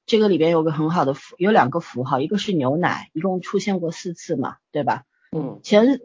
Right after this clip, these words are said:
Speaker 1: 前两次他都是拒绝的，他奶奶给他喝牛奶，他喝进去就喷了，然后给狗喝。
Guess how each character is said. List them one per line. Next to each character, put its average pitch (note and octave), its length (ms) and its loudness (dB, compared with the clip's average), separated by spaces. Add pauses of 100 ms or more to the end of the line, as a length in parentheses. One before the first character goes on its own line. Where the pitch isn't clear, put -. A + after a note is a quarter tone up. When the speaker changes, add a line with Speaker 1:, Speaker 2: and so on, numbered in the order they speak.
Speaker 1:
前 B3 160 6
两 A#3+ 220 8
次 - 100 -6
他 A3+ 160 4
都 B3+ 140 4
是 C4 160 0
拒 B3+ 240 -2
绝 G#2+ 240 -2
的， F2+ 120 -8 (160)
他 A#3+ 120 0
奶 F3+ 160 4
奶 E3+ 120 2
给 G3 120 0
他 F3+ 160 0
喝 F#3+ 160 -2
牛 F3 160 0
奶， C#3+ 160 0
他 G#3 180 0
喝 D4 340 2
进 C#4 220 -2
去 F#3 180 0
就 F3 240 0
喷 G3+ 280 -2
了， F3 220 -4 (120)
然 D#3 140 -6
后 F3 80 -2
给 D#3+ 180 0
狗 C#3+ 200 -2
喝。 D3 340 -6